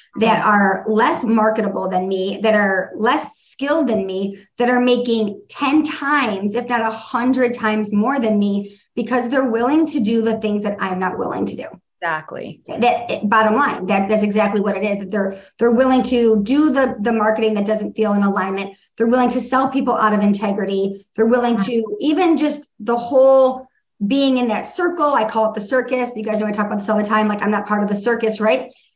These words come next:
Speaker 1: And I think the other thing for me was once I started to get my eyes opened to
Speaker 2: Yeah.
Speaker 1: unethical marketing and who these people really were, I could not get farther away from it. I
Speaker 2: Yeah.
Speaker 1: was like, "I don't wanna be tagged in a story.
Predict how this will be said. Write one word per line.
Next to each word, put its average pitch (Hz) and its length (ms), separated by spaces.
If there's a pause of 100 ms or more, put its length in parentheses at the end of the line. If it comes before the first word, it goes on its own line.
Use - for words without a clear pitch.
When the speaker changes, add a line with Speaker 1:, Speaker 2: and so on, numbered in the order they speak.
(120)
Speaker 1:
And 240 100
I 254 80
think 370 260
the - 120
other 247 340
thing 208 440
for 220 180
me 233 560 (180)
was 233 220
once 269 360
I 359 100
started 240 320
to 240 100
get 214 340 (240)
my 202 260
eyes 202 260 (120)
opened 226 540
to - 100 (260)
Speaker 2:
Yeah. 240 120
Speaker 1:
unethical 208 520
marketing 226 680
and 233 140
who 262 160
these 240 180
people 220 300
really 208 260
were, 208 420 (260)
I 262 160
could 339 220
not 254 260
get - 260
farther 220 360
away 202 420
from - 160
it. - 140 (440)
I 233 40
Speaker 2:
Yeah. 254 100
Speaker 1:
was 262 100
like, 240 120 (100)
"I 240 80
don't 269 120
wanna 240 180
be 208 120
tagged 214 280
in 185 100
a 175 60
story. 294 580